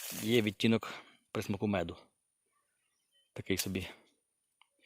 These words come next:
цікавий присмак. Ну, смачний сорт. Смачний, запашний,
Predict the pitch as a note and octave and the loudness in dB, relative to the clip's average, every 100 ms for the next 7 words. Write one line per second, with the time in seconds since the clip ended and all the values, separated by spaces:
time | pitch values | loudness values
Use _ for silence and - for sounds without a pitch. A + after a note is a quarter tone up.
0 | - - - - - - - G#2+ A2+ G2+ | -20 -20 -20 -20 -20 -12 -6 6 8 8
1 | G2 A#2+ A2 G#2 - - - - C4+ G3 | 6 2 4 0 -2 -12 -16 -12 -4 0
2 | - D3 B2 G2 - G#2 - - - _ | 2 2 2 0 -2 -4 -6 -16 -20 _
3 | _ _ _ _ _ _ _ _ _ _ | _ _ _ _ _ _ _ _ _ _
4 | _ _ _ _ - - G2+ - B2+ G#2 | _ _ _ _ -14 -4 0 2 2 2
5 | G2 G2+ - G#2+ G2 | 2 0 0 0 -2